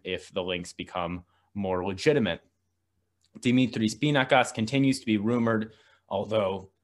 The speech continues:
<clears throat> as you might expect, for, uh, negotiating with Alexis Koulias, uh, things are, are not moving maybe as fast as we would want them to. He has come out and said that three million and twenty percent of,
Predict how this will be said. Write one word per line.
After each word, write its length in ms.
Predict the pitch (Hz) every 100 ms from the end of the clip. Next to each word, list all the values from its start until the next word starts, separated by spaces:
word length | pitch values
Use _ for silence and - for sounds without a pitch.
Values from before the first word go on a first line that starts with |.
| _ _ -
<clears throat> 460 | 143 101 - -
as 200 | 120 120
you 80 | 113
might 200 | 113 101
expect, 480 | 90 - 123 117 - _ _ _
for, 520 | - 104 98 90 - _ -
uh, 180 | 90 87
negotiating 720 | 87 131 127 123 110 101 101
with 260 | 92 95 87
Alexis 440 | 95 95 98 95 -
Koulias, 680 | 131 127 120 113 113 - - _ _ _ -
uh, 240 | 90 87 -
things 300 | 127 120 113
are, 240 | 107 101 90
are 100 | 104
not 260 | 131 123
moving 280 | 117 110 107
maybe 240 | 101 98 98
as 120 | -
fast 340 | 104 98 -
as 100 | 98
we 120 | 98 95
would 140 | 90
want 260 | 101 120 113
them 160 | 92
to. 320 | - 87 82 - _ _
He 140 | - 117
has 140 | 107
come 200 | - 113
out 140 | 101 85
and 100 | 90
said 340 | 110 95 90
that 240 | 90 -
three 140 | - 143
million 400 | 127 120 113 110
and 200 | 87 90
twenty 260 | - 127
percent 340 | 113 110 117 107
of, 200 | 101